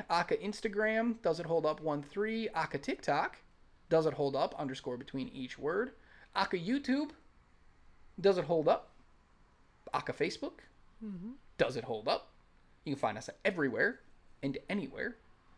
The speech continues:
Speaker 1: podcasts are available.
Speaker 2: Yep.
Speaker 1: And that's it. I don't think I have anything else. Do you?
Speaker 2: No. Um. Yeah. Join us
Speaker 1: Oh, next
Speaker 2: next
Speaker 1: week.
Speaker 2: What?
Speaker 1: Good. Why don't you
Speaker 2: Next
Speaker 1: tell them?
Speaker 2: Friday.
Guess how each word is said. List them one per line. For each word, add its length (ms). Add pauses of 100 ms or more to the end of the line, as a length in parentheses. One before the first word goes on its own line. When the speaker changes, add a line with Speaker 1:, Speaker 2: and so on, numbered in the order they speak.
(460)
Speaker 1:
podcasts 400
are 120
available. 420 (480)
Speaker 2:
Yep. 380 (960)
Speaker 1:
And 800
that's 280
it. 280
I 40
don't 100
think 140
I 40
have 100
anything 220
else. 380
Do 80
you? 160 (1000)
Speaker 2:
No. 400
Um. 720 (1300)
Yeah. 120 (260)
Join 240
us 200
Speaker 1:
Oh, 120 (100)
next 220
Speaker 2:
next 100
Speaker 1:
week. 300 (720)
Speaker 2:
What? 140
Speaker 1:
Good. 140 (160)
Why 100
don't 80
you 40
Speaker 2:
Next 100
Speaker 1:
tell 80
them? 80
Speaker 2:
Friday. 480